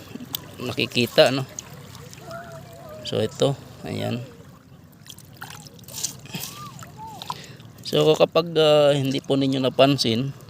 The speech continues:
ayan, no. So, malalagpasan po ninyo, matatabunan po ninyo. So, hukayin po natin ganyan.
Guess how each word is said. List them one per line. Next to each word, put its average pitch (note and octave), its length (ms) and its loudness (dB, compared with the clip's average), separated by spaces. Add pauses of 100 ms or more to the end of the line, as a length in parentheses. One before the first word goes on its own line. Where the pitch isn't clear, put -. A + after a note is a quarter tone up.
(120)
ayan, A2+ 320 -2
no. - 0 - (2250)
So, A2+ 400 2 (1400)
malalagpasan B2 880 4
po A2+ 80 4
ninyo, A2+ 240 0
matatabunan A2 720 0
po - 160 -6
ninyo. A2 460 -8 (1500)
So, B2 160 -2
hukayin D3+ 480 6
po D#3 160 2
natin D#3+ 320 2
ganyan. B2 320 2